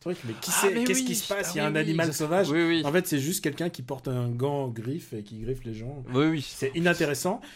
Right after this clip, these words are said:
Speaker 1: Il y a un plot qui implique le fait que le fils de, de, hum, Gérard Jugnot, il fait son coming out et lui, il fait <gasps> et il est pris de,
Speaker 2: Ouais, ouais,
Speaker 1: de
Speaker 2: de, de
Speaker 1: spasme
Speaker 2: spasme,
Speaker 1: et
Speaker 2: ouais.
Speaker 1: genre, il, il s'étouffe. Voilà,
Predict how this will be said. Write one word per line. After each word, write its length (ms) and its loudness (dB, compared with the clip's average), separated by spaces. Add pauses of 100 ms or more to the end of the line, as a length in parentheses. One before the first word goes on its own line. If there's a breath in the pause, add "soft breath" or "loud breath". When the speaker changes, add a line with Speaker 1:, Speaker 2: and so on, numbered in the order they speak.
(240 loud breath)
Speaker 1:
Il 80 -4
y 40 6
a 160 4
un 100 4
plot 360 2 (400)
qui 180 0
implique 380 -2
le 100 0
fait 340 -6
que 300 -2
le 140 -6
fils 400 -8
de, 680 -2
de, 600 -6
hum, 400 -10 (680 soft breath)
Gérard 400 -2
Jugnot, 680 0
il 80 -10
fait 140 -2
son 140 -6
coming 380 0
out 260 0
et 80 -6
lui, 140 -4
il 60 -6
fait 140 0
<gasps> 1120 10
et 120 4
il 100 2
est 60 2
pris 240 -2
de, 200 4
Speaker 2:
Ouais, 260 8
ouais, 120 6
Speaker 1:
de 100 4
Speaker 2:
de, 60 2
de 60 4
Speaker 1:
spasme 120 6 (280)
Speaker 2:
spasme, 0 - (160)
Speaker 1:
et 120 4
Speaker 2:
ouais. 80 6
Speaker 1:
genre, 200 0
il, 380 0
il 40 -10
s'étouffe. 480 -4 (1040 soft breath)
Voilà, 240 8